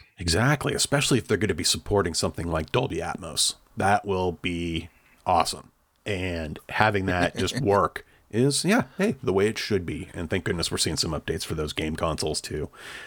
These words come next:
Speaker 1: It's, if, if you can find
Speaker 2: Not that
Speaker 1: one
Speaker 2: you can
Speaker 1: and
Speaker 2: buy
Speaker 1: buy
Speaker 2: one,
Speaker 1: one. Yeah,
Speaker 2: but
Speaker 1: exactly.
Speaker 2: if you have one.
Speaker 1: <laughs>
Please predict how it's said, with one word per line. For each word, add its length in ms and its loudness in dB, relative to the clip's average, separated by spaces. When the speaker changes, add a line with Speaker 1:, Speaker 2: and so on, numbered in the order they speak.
Speaker 1:
It's, 400 4
if, 240 2
if 180 2
you 60 4
can 200 -4
find 260 2
Speaker 2:
Not 120 8
that 40 -4
Speaker 1:
one 80 -2
Speaker 2:
you 60 0
can 100 0
Speaker 1:
and 60 2
Speaker 2:
buy 180 10
Speaker 1:
buy 40 8
Speaker 2:
one, 80 4
Speaker 1:
one. 180 0
Yeah, 240 6
Speaker 2:
but 100 2
Speaker 1:
exactly. 440 6
Speaker 2:
if 20 2
you 60 -6
have 100 -10
one. 80 -14
Speaker 1:
<laughs> 40 -18